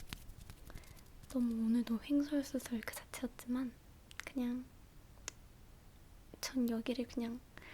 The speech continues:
편안하게 <laughs> 생각할게요. 죄송해요. 사랑해요, 여러분. 여러분, 여러분은 꼭 행복하셔야 됩니다. 저도 행복하려고 하고 있는데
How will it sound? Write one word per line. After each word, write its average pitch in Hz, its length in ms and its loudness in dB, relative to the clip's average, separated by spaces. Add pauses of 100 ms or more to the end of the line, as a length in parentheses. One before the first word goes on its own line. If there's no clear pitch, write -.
(280)
편안하게 277 580 2 (560)
<laughs> - 480 -10
생각할게요. 254 720 -2 (640)
죄송해요. 247 480 0 (3000)
사랑해요, - 600 -10 (120)
여러분. - 300 -10 (840)
여러분, 254 360 2 (1600)
여러분은 247 440 6
꼭 285 260 2
행복하셔야 277 680 0
됩니다. 214 340 2 (580)
저도 240 240 2
행복하려고 262 1080 0
하고 262 240 -2
있는데 233 480 2